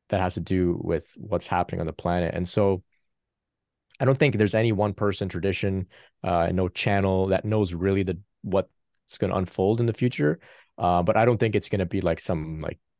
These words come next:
crazy utopia. I think what's gonna happen is over time,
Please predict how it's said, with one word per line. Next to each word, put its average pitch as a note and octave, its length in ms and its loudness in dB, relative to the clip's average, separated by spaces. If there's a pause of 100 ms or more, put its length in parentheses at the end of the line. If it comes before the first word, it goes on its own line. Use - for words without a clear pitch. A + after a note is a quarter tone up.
crazy E2+ 400 -2
utopia. D#2 580 -6 (500)
I G#2 100 2
think G#2+ 260 0
what's G#2 240 0
gonna G2+ 160 2
happen G2+ 440 2
is F#2+ 720 0 (880)
over G2 280 0
time, F#2+ 840 0